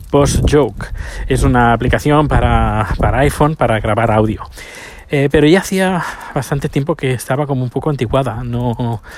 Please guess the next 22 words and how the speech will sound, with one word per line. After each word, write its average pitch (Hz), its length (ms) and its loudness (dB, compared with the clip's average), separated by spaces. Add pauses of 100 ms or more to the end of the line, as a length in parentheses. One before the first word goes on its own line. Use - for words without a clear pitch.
(400)
no 131 100 -2
había 127 240 2
nuevas 120 460 0
versiones, 180 880 -2
eh, 117 460 -2 (240)
no 139 80 -4
sé, 110 160 -4
se 120 180 -6
quedaba, 131 380 -2 (640)
eh, 123 160 -4 (440)
veía 143 320 0
que 151 100 -2
se - 100 -6
estaba 135 260 -2
quedando 127 340 -4
atrasada. - 500 -8 (180)
Pues 123 220 0
bien, 127 240 -2 (340)
hace 127 360 -2
poco 160 400 0
en 131 100 -2
Twitter, 165 540 -2